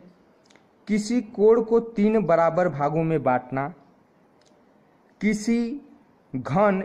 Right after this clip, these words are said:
या क्यूब को दो गुना करके दिखाना, किसी वृत्त का वर्गीय रूप प्राप्त करना। यूक्लिड ने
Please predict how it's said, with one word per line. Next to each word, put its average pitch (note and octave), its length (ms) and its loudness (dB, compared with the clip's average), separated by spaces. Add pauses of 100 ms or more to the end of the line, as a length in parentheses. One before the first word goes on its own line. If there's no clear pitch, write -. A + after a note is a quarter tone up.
या E3+ 260 0
क्यूब F#3 420 -2
को E3 440 0
दो C#3+ 320 0
गुना E3 280 0
करके F3 480 -2
दिखाना, C#3 720 -6 (1160)
किसी A3+ 340 0
वृत्त F#3+ 520 -2
का F3+ 420 0
वर्गीय F3+ 640 2
रूप F3 300 -2 (260)
प्राप्त D#3 360 -2
करना। C#3+ 380 -2 (1500)
यूक्लिड G#3 560 0
ने A#3 420 2